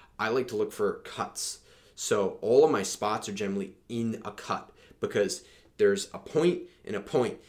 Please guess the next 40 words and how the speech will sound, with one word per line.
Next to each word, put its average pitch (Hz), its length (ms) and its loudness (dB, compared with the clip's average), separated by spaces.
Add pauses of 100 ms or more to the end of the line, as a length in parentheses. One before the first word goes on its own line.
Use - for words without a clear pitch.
(560)
there's 101 160 0
gonna 107 140 -2
be 98 60 -6
fish 101 200 -4
on 95 60 -2
the 85 80 -8
point, 120 400 -2
there's 104 160 -2
gonna 95 140 -2
be 95 60 -4
fish - 200 -4
on 92 100 -8
the 87 140 -10
inside 120 220 0
of 113 80 0
the - 120 -6
cut, 107 380 0 (100)
on 98 120 -4
the - 80 -8
side 120 340 2
of - 60 0
the 90 60 -10
cut, 117 280 -2
depending 104 320 -6
on 87 80 -6
the - 60 -14
tide, 107 560 0
where 98 120 0
the 90 100 -6
current 107 320 -4
is 98 100 -8 (240)
rushing 104 380 -2
by. 95 240 0
There's 95 200 -6
so 135 180 -2
many 139 140 0
things 117 300 -4
that - 180 -10
factor 98 400 -4
into 95 300 -4